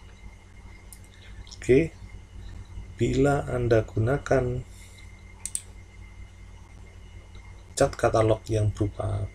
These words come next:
paper M P satu tiga satu yang fisik bukunya besar, maka tampilannya kurang lebih seperti ini untuk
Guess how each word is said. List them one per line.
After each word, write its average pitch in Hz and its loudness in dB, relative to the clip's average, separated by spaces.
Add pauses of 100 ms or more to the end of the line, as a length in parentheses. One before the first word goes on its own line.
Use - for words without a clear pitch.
(120)
paper 120 6 (720)
M 110 -2
P 147 4
satu 113 0
tiga 107 0
satu 104 -2 (720)
yang 52 4 (640)
fisik - 0
bukunya 110 2
besar, 131 4 (1700)
maka 107 -2
tampilannya 110 4 (1200)
kurang 131 4
lebih 135 2
seperti 113 0
ini 123 4 (1400)
untuk 110 4